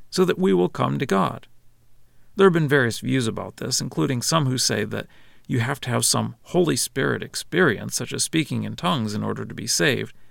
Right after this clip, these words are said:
And if you haven't had that experience, then you aren't saved. God hasn't picked you. This view makes much of the word dead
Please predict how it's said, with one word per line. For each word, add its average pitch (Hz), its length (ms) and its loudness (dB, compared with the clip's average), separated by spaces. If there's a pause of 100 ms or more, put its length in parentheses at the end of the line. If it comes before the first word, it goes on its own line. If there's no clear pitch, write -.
(200)
And 196 120 4
if 185 80 4
you 196 140 4
haven't 151 300 0
had 143 240 -2
that 104 140 -2
experience, 120 640 -4
then 113 140 -6
you 107 120 -4
aren't 107 200 -8
saved. - 440 -4 (680)
God 95 160 -6
hasn't 104 240 -6
picked 185 240 -2
you. - 200 -14 (760)
This 202 200 8
view 135 380 0 (260)
makes - 260 -4
much - 300 -2
of 131 80 -6
the 135 80 -2
word 107 440 0 (360)
dead 98 460 0